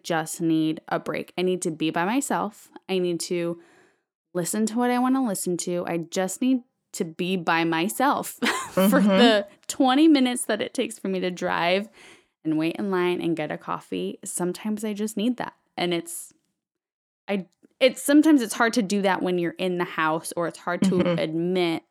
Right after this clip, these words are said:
Speaker 1: out loud, like, "I love you all, but I just need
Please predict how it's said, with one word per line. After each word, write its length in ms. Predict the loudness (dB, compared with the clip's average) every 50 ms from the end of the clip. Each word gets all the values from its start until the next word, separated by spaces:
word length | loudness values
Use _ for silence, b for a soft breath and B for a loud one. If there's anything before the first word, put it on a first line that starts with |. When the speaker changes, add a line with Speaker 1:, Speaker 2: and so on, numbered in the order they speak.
| -2
Speaker 1:
out 240 | 0 0 0 -2 -2
loud, 540 | -4 -2 -2 0 0 0 0 0 -2 -2 -6 b b b b b b b b b b _ _ _ _ _ -6
like, 160 | -6 -6 -4
"I 120 | -4 -4 -2
love 320 | -2 0 0 0 0 2 4
you 180 | 6 6 6
all, 460 | 6 4 4 2 2 0 -2 -6 -8 -12
but 220 | -12 -6 -6 -4 -2
I 120 | -2 -4
just 520 | -4 -6 -6 -4 -2 -2 -4 -4 -6 -4
need 400 | -2 -2 0 0 -2 -4 -6 -10